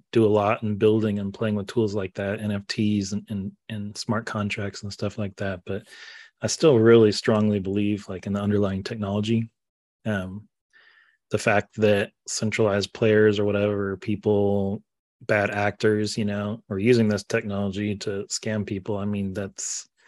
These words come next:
always gonna be the case with any technology, especially newer ones that people don't understand as well.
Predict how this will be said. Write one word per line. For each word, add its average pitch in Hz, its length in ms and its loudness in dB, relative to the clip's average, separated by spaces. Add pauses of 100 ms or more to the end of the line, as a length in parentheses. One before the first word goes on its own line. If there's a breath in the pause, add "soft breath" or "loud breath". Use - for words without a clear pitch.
(800 soft breath)
always 107 280 2
gonna 107 140 4
be 104 140 2
the 101 80 2
case 104 260 -2
with 107 140 -8
any 107 160 0
technology, 101 460 -6
especially 101 420 -2
newer 104 260 2
ones 101 300 -2
that 110 140 -10
people 107 200 -4
don't 104 220 -6
understand 101 640 -6 (320 loud breath)
as 104 140 2
well. 104 440 0